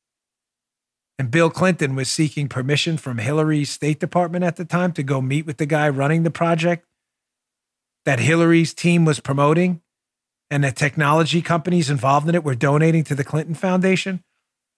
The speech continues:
a technology project widely thought to believe by our U S Army intel to be stealing technology used to create weapons to kill us. Sad, isn't it?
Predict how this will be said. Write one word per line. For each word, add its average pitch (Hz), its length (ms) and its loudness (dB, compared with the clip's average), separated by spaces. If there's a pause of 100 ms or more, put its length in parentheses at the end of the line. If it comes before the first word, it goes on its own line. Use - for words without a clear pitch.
(300)
a 147 80 -2
technology 160 640 0
project 165 480 0
widely 151 380 0
thought 151 260 0
to 143 80 -6
believe 147 340 0
by 135 180 0
our 127 100 -2
U 147 200 0
S 143 200 -2
Army 147 300 0
intel 151 360 0
to 151 80 0
be 127 280 -6 (340)
stealing 151 460 2
technology 143 680 0
used 147 220 -2
to - 60 -18
create 139 260 -2
weapons 131 400 -4
to 120 100 -16
kill 139 240 -4
us. 165 340 -2 (3000)
Sad, 147 340 0
isn't 127 160 -2
it? 165 240 2